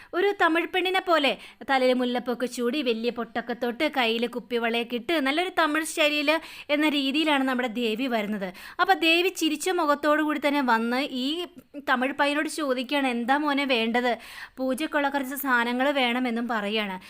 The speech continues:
"ഇവിടെ ഇരിക്കട്ടെ, ഞാൻ ഇപ്പം എടുത്തിട്ട് വരാമെന്നും" ദേവി പറഞ്ഞ് പോകാനായിട്ട് തുടങ്ങിക്കഴിഞ്ഞപ്പോഴേക്കും ഈ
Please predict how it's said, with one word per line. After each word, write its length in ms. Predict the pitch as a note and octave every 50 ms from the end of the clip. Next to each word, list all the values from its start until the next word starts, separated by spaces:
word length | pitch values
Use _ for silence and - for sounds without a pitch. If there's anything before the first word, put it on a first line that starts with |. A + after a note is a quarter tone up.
| - - - -
"ഇവിടെ 220 | D4 D#4+ F4+ F4+
ഇരിക്കട്ടെ, 340 | C4+ A#3 G3+ B3 A#3+ A3+ B3
ഞാൻ 200 | A#3+ B3+ B3+ C4+
ഇപ്പം 240 | C#4+ C#4+ - - E4+
എടുത്തിട്ട് 280 | D4+ C4+ - B3 A#3+
വരാമെന്നും" 680 | C4+ C4 B3 A#3 A#3+ A#3+ A3+ A3 G#3 G#3 A3+ C4 C#4+
ദേവി 320 | B3 B3 A#3+ A#3+ C4+ D#4 D#4 D#4 D#4
പറഞ്ഞ് 380 | C#4 C4 A#3+ B3 B3 C4 D#4 E4 -
പോകാനായിട്ട് 580 | - C#4 B3+ B3+ C4 B3+ C#4+ D4 D4 D#4 D4+ E4
തുടങ്ങിക്കഴിഞ്ഞപ്പോഴേക്കും 800 | E4+ D4+ C4+ C#4+ C4 D4 C4+ C4 B3 B3+ B3+ B3+ A#3+ C#4 C4+ C4
ഈ 180 | A3 A3+ C#4 E4